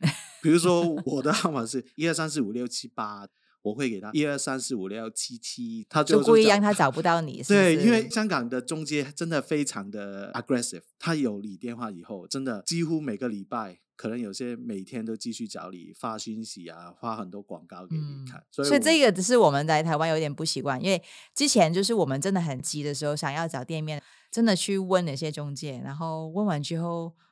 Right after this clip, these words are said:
Speaker 2: 我们通常都会说：啊，好，这个可能看完店面就说：‘啊，这个不合适。’然后，‘好，之后有什么案子你可以传给我，或者是跟我说。’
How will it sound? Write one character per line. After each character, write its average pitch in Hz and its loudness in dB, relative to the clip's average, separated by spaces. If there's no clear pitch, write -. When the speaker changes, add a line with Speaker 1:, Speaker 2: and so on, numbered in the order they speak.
Speaker 2:
我 160 2
们 151 0
通 208 6
常 156 4
都 160 -2
会 175 0
说： 170 0
啊， 175 6
好， 170 6
这 214 0
个 175 4
可 165 -4
能 143 -4
看 196 0
完 147 2
店 170 -4
面 165 -4
就 156 -6
说 - -6
：‘啊， 175 0
这 190 -6
个 170 -4
不 165 -8
合 147 -6
适。’ 156 -4
然 139 -8
后 151 -8
，‘好， 190 4
之 226 -2
后 233 0
有 170 4
什 143 -4
么 135 -6
案 180 0
子 - -6
你 165 -10
可 170 -8
以 139 -4
传 147 -6
给 147 -6
我， 127 -8
或 156 -4
者 156 -2
是 160 -6
跟 165 -6
我 135 -8
说。’ 143 -8